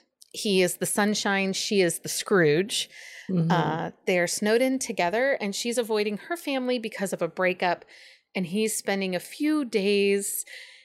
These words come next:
Speaker 1: in the wilderness before meeting his family for the holidays. Um, it's just good. It, it was sexy,
Speaker 2: Mm-hmm.
Speaker 1: and it was delightful, and I just,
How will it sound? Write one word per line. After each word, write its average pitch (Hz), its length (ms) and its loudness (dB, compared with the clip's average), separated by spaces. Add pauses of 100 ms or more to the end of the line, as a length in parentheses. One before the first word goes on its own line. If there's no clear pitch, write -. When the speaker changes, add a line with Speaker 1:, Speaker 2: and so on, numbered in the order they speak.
(120)
Speaker 1:
in 247 140 2
the 233 80 4
wilderness 202 640 2
before 196 400 0
meeting 180 320 0
his 226 440 0
family 175 520 -4 (240)
for 370 180 2
the 202 80 -2
holidays. - 680 -6 (560)
Um, 202 400 -4 (840)
it's 269 160 0
just - 200 -2
good. 160 320 0 (220)
It, 262 120 -4 (280)
it 294 140 0
was 220 680 2 (180)
sexy, 285 600 -4 (480)
Speaker 2:
Mm-hmm. 180 180 6
Speaker 1:
and 190 180 2
it 180 140 -2
was 170 360 2
delightful, 190 920 2 (560)
and 160 580 -4 (800)
I 185 40 -2
just, 175 200 -4